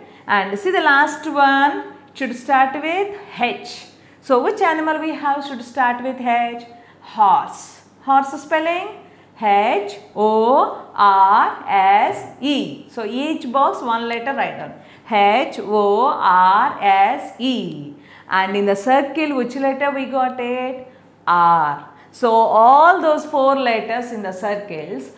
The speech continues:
downward you pronounce it, you sp-, tell the spelling B E A R. So what is that? B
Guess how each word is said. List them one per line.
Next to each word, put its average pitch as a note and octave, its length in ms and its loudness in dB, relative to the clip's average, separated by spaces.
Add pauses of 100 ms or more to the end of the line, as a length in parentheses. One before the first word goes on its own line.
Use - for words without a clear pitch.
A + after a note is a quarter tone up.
(440)
downward C#4+ 720 4
you C4+ 340 -8
pronounce C4+ 600 -2
it, D#4 300 -8
you A#3 260 -6
sp-, G#3+ 500 -10
tell B3+ 200 -2
the D#4 80 -4
spelling D#4 640 -6 (540)
B C4 840 -4
E A#3+ 1040 -6
A A#3 720 0 (160)
R. G#3 680 2 (320)
So A#3 160 -2
what G#3 260 -4
is D4+ 180 -6
that? D4+ 420 -2
B A#3+ 60 -4